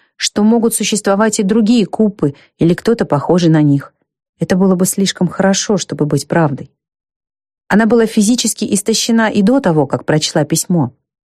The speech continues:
Сейчас же свалившаяся на неё ноша оказалась совершенно непосильной,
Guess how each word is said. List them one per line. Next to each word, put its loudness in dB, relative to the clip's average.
Сейчас -2
же -4
свалившаяся -2
на 4
неё 4
ноша 2
оказалась 0
совершенно 0
непосильной, 0